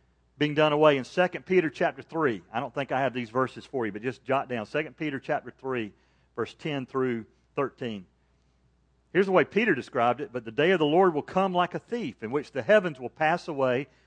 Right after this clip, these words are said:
with a roar, and the elements will be destroyed with intense heat, and the earth and its works will be burned up.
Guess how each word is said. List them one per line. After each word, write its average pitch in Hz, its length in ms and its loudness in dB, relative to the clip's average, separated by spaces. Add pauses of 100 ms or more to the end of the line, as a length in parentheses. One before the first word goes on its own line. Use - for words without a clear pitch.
(100)
with 127 180 2
a 120 80 0
roar, 120 540 4
and 120 180 -8
the 117 160 -6
elements 151 720 2 (1040)
will 143 140 0
be 151 140 2
destroyed 180 600 2
with 147 200 0
intense 175 580 -6 (100)
heat, 170 380 -12 (160)
and 117 100 -14
the 123 140 -10
earth 196 300 4
and 160 100 -4
its - 140 -12
works 170 340 0
will 151 120 -4
be 127 100 -4
burned 165 420 0
up. 185 400 2